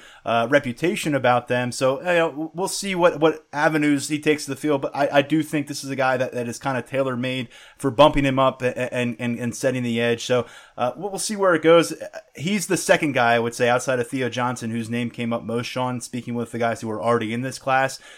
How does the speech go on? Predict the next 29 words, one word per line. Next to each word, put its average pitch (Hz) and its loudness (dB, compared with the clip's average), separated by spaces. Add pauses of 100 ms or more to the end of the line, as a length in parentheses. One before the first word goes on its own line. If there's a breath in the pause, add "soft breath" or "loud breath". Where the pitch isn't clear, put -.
(100)
Nick 151 0
Dawkins 147 6
made 135 -2
a 143 2
pretty 156 0
succinct 151 -4
point. 156 2
He 110 -18
said, 127 -4
"You 123 0
want 139 -2
the 131 2
best 143 4
in-state 170 0
talent 131 -2
to 127 -6
stay 127 -4
in-state," 143 0 (260 soft breath)
and 113 -8
he 110 -4
didn't 156 0
mean 151 2
Pittsburgh. 120 0
So, 131 4 (260 loud breath)
uh, 123 4
you 131 -4
know, 160 2
it's 190 -2
interesting. 151 -2